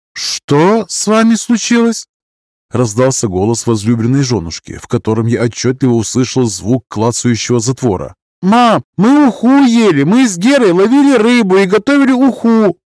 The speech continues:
пояснила Василиса. «Из мелочи. А Нафаню Аська не дала варить. Нафаню она посадила в ведро, и мы оставили его себе. Он теперь с нами жить будет. Все-таки два мужика в доме лучше, чем один».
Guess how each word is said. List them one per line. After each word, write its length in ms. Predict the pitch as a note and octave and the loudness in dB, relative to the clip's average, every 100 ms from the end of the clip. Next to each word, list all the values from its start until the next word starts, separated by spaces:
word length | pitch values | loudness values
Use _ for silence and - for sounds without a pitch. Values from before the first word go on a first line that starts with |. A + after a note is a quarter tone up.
| _ - | _ -2
пояснила 480 | C3+ D3 B2 G2+ | -2 0 -2 -2
Василиса. 640 | G2 G#2 C3 G#2 - D2 - - | -2 -2 -2 -2 -4 -10 -12 -4
«Из 180 | A3+ A3+ | -2 0
мелочи. 600 | A#3+ A#3+ A3+ G3+ - F#3+ - - | 2 4 2 2 0 -2 -4 -4
А 140 | G#3 | 0
Нафаню 500 | A#3 B3 C#4+ D4 F#3+ | 2 2 2 2 2
Аська 320 | E3+ A#3 - G#3+ | 2 0 0 0
не 120 | A#3 | 2
дала 340 | C4 G#3 G#3+ | 2 4 4
варить. 380 | G3+ F#3+ F#3+ - | 4 2 0 -2
Нафаню 500 | F#3+ G#3+ C#4+ D4 A3+ | -2 0 2 2 2
она 180 | G3 B3 | 2 2
посадила 480 | A3+ - G3+ C4 B3+ | 0 -4 -2 0 2
в 40 | |
ведро, 460 | G#3+ A3+ F#3+ F#3+ F#3 | 0 0 2 2 2
и 100 | F#3 | 0
мы 200 | G3+ D#4 | 2 2
оставили 420 | C#4+ - A#3 B3+ G3+ | 0 0 2 2 2
его 220 | F#3+ A#3 | 2 0
себе. 500 | - A3+ E3+ F#3+ F#3+ _ _ - | 0 0 2 2 0 _ _ -2
Он 200 | A#3+ C4+ | 2 2
теперь 300 | A3+ F#3 E3+ | 2 0 0
с 120 | - | 0
нами 280 | G#3+ A3+ G#3 | 0 2 2
жить 280 | F3 G#3 F#3 | 2 0 0
будет. 440 | F3+ G3+ F#3 F3+ _ | 0 2 0 -2 _
Все-таки 540 | - B3 G#3+ G#3+ G3+ | -2 -2 0 -2 -2
два 220 | C#3 A3 | 2 2
мужика 420 | A#3 G#3+ A3 A#3+ G#3+ | 2 0 0 0 0
в 80 | |
доме 260 | G3 A3+ A#3 | 2 2 2
лучше, 380 | B3 D#4 - G3 | 2 2 0 -4
чем 220 | F#3 F#3+ | -2 0
один». 380 | G3+ D#3+ A#2 | 0 0 0